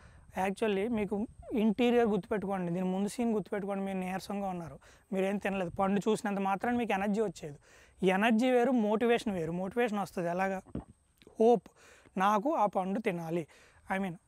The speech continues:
నేను బతకగలను తింటే అనే హోప్ని మీరు కళ్ళల్లో చూపించాలంటే ఒక ఆశ, అంతే తప్ప అది ఆ ఎనర్జీ కాదు. ఎనర్జీని చూపించకుండా మీరు వెళ్ళి ఏం చేస్తారంటే మెల్లిగా దాని వైపు నడుస్తూ ఉంటారు.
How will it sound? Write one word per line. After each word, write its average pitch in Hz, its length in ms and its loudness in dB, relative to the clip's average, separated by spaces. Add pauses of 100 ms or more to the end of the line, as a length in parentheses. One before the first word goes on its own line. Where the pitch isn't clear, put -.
(140)
నేను 202 240 2
బతకగలను 202 600 2
తింటే 170 320 -4
అనే 202 140 -2
హోప్ని 269 540 4
మీరు 277 220 0
కళ్ళల్లో 226 440 2
చూపించాలంటే 190 560 -4 (280)
ఒక 185 160 0
ఆశ, 180 300 0 (600)
అంతే 190 200 -2
తప్ప 214 260 0
అది 247 180 -2 (140)
ఆ 185 220 0
ఎనర్జీ 190 460 -2
కాదు. 151 260 -6 (440)
ఎనర్జీని 208 440 0
చూపించకుండా 208 420 -4
మీరు 208 180 -2
వెళ్ళి 196 220 0
ఏం 196 140 -6
చేస్తారంటే 190 500 -10 (560)
మెల్లిగా 208 480 2 (460)
దాని 190 220 2
వైపు 202 220 -2
నడుస్తూ 190 320 -4
ఉంటారు. 160 300 -8